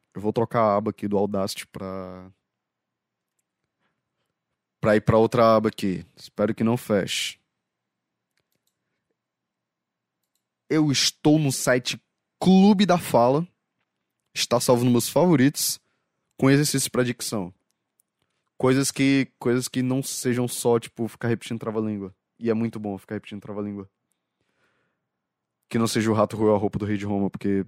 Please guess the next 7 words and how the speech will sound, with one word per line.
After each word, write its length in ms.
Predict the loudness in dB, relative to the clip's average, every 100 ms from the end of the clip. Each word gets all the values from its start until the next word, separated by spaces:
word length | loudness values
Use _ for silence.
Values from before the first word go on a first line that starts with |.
| _
você 140 | -10 -8
não 80 | -4
tá 220 | 0 0
exercitando 400 | 0 -4 -4 -4
muito. 280 | -4 -8 _ _ _ _ _ _ _ _ _ _ _ _ _ _ _
Sua 220 | -6 -2
língua, 260 | 0 0